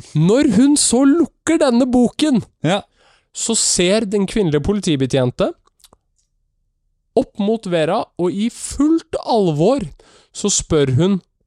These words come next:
Speaker 1: «Opplevde du, opplev-, eh, altså, opplevde du, eh, situasjonen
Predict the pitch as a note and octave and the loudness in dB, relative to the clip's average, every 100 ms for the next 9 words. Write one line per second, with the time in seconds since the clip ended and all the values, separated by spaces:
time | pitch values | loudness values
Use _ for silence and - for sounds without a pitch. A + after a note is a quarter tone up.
0 | - C4 - C#4 B3 A3 G3+ A#3+ G#3+ C4 | -4 -4 -2 -2 0 -2 -2 -2 0 0
1 | B3+ - _ _ _ _ _ _ _ _ | 0 -2 _ _ _ _ _ _ _ _
2 | _ _ - G3+ - E3 D3 B2+ E3+ F3+ | _ _ -4 -4 -2 0 0 2 0 0
3 | F3+ G#3 F3+ - F#3+ E3+ D3+ E3+ D#3+ G#3+ | 0 0 -2 -4 -2 -2 -2 -2 2 2
4 | - - F3+ F3 E3+ E3+ - F3+ G3 F#3 | 0 0 2 2 0 0 -4 -4 -4 -4
5 | D#3+ C3+ C#3+ F3 | -2 -2 -2 -4